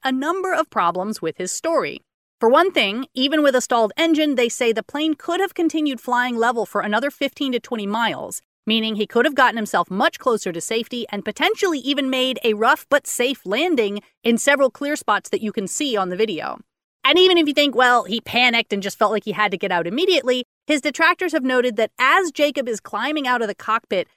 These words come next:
he seems to deliberately nose the plane downward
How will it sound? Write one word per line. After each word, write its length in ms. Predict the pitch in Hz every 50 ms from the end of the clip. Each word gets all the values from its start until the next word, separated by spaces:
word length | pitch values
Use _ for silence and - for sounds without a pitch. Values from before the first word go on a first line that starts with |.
| _ _ -
he 100 | 269 262
seems 440 | - - - 320 330 349 370 349 -
to 160 | - - 311 262
deliberately 680 | 202 240 220 214 196 208 226 226 311 311 - 277 269
nose 440 | 240 226 214 208 220 240 277 269 220
the 100 | - 233
plane 320 | - - 233 233 233 226 180
downward 640 | - 220 190 226 240 214 165 156 151 151 - -